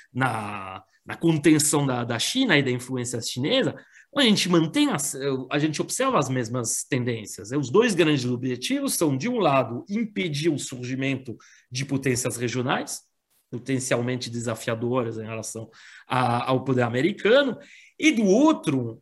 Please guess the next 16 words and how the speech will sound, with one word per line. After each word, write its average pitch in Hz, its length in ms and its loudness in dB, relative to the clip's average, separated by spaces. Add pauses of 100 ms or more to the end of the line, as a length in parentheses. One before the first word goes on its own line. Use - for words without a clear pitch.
(140)
se - 240 0
assegurar 196 1160 0 (360)
da, 185 580 6
do 190 180 -4
domínio 214 480 -2
sobre 233 340 -2
os 254 160 0
fluxos 202 400 -6
de 220 60 -2
matérias-primas, 202 1000 0
em 170 120 0
particular 180 800 -4
de, 190 400 -6
da 156 100 2
energia. 208 480 0 (440)
Tá? - 200 -14